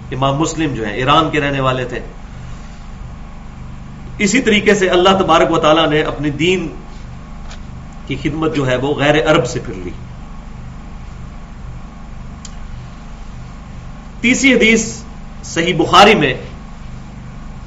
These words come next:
جو مشہور حدیث پیش کی جاتی ہے اس context میں، کہ سیدنا ابو ہریرہ رضی اللہ تعالیٰ عنہ کہتے ہیں، میں نے نبی صلی اللہ علیہ وسلم سے دو پیالے لیے،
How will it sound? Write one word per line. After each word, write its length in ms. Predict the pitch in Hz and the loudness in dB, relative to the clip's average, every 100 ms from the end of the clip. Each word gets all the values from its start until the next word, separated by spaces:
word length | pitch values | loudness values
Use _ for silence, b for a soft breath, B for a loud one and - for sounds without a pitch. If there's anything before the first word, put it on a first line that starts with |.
| - - - | -12 -10 -2
جو 140 | 160 | 2
مشہور 360 | 160 190 220 190 | 2 2 4 6
حدیث 260 | 170 180 - | 4 2 2
پیش 240 | 170 165 | 2 2
کی 80 | 165 | 4
جاتی 300 | 156 156 165 | 4 4 2
ہے 40 | |
اس 100 | 156 - | 0 0
context 420 | 143 160 165 - | 0 0 0 -4
میں، 180 | 127 127 - - - - - - - - - - | -4 -4 -8 -12 -12 -12 -12 -12 -12 -12 -12 -4
کہ 80 | 147 | 0
سیدنا 440 | 180 180 185 196 | 6 8 8 8
ابو 260 | 185 170 151 | 8 6 6
ہریرہ 280 | 175 185 | 8 8
رضی 200 | 185 170 | 6 4
اللہ 340 | 165 165 165 165 | 4 6 6 8
تعالیٰ 260 | 156 160 160 | 6 6 4
عنہ 100 | 156 | 2
کہتے 260 | 160 160 | 2 2
ہیں، 80 | 160 | 2
میں 160 | 151 160 | 4 2
نے 100 | 165 | 2
نبی 200 | 156 160 | 2 0
صلی 200 | 170 156 | 0 2
اللہ 140 | 151 | 4
علیہ 140 | 151 | 4
وسلم 360 | - 156 151 160 | 2 0 2 0
سے 200 | - 156 | 2 2
دو 460 | 135 - 214 226 220 | 4 8 12 12 12
پیالے 420 | 170 165 165 131 | 10 10 10 6
لیے، 220 | 120 104 | 4 -2